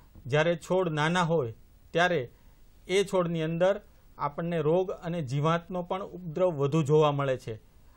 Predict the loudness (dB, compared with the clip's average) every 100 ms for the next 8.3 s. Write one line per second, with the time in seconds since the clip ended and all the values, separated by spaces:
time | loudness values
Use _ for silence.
0 | 0 2 4 2 2 -2 -2 -6 -4 -4
1 | 0 0 0 -2 -14 -20 -20 -20 -20 -18
2 | -18 -14 -8 -6 -6 -4 -4 -2 -2 -2
3 | -2 0 -2 2 2 2 -4 -18 -18 -10
4 | -6 -6 -6 -6 -6 -4 -2 0 2 2
5 | 2 0 -2 -2 -6 -8 -20 -20 -16 -10
6 | -8 -4 0 0 0 -2 0 0 2 4
7 | 2 0 -4 -4 -8 -4 -2 -2 -2 -2
8 | -2 -4